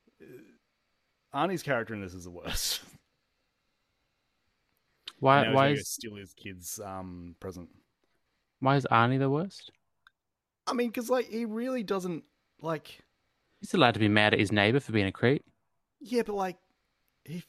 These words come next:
Speaker 1: if he'd just, just done this, like, months ago.
Speaker 2: Hmm. I love how they've got his wife, the internal shot, she looks a bit upset and is like, "What are you doing?" But from outside,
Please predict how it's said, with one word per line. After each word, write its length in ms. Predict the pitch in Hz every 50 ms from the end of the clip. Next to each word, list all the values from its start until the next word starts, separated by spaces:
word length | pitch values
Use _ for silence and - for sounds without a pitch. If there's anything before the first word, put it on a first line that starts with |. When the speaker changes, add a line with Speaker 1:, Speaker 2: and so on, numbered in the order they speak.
| _
Speaker 1:
if 140 | - 170 -
he'd 200 | 196 190 180 151 -
just, 260 | 180 160 - - -
just 260 | - 175 151 - _
done 200 | - 151 156 165
this, 200 | 151 135 113 -
like, 200 | 135 123 117 113 107 _ _ -
months 300 | 104 117 - - - 131
ago. 180 | 101 85 - - - - - _ _ _ _ _ _ _
Speaker 2:
Hmm. 240 | - 110 107 101 101 101 - _ _ _ _ _ _ _ _ _ _ _ _ _ _ _ _ _ _ _ _ _ _ _ _ _ _ _ _ _ _ _ _ _ _ _ _ - - - -
I 120 | 143 139 135
love 200 | 139 143 143 -
how 160 | 151 151 143
they've 160 | 143 139 123
got 320 | - 135 131 120 110 - _ _ _ _ _
his 500 | _ - - - 113 123 139 131 113 -
wife, 480 | 123 117 113 113 110 110 104 - - - - _ _ _ _ _ _ _ _ _ _ _ _ _ _
the 120 | - 113
internal 380 | 135 151 143 - 139 123 120 110
shot, 340 | 98 - - 104 98 95 - _ _ _ _ _ _ _ _ _
she 280 | - - - - 127 120
looks 580 | 113 117 113 - - - - - - - - - _
a 100 | - 120
bit 200 | 104 101 117 117
upset 560 | 110 85 - - - - - 120 110 101 - - -
and 80 | 113 110 104 98
is 80 | 101
like, 120 | 104 - -
"What 180 | 107 110 104
are 40 | 101
you 80 | 101 98
doing?" 380 | 123 117 110 98 95 95 98 - _ _ _ _ _ _ -
But 140 | - 117 101
from 160 | - 113 -
outside, 640 | - 151 180 - - - 107 101 98 98 104 98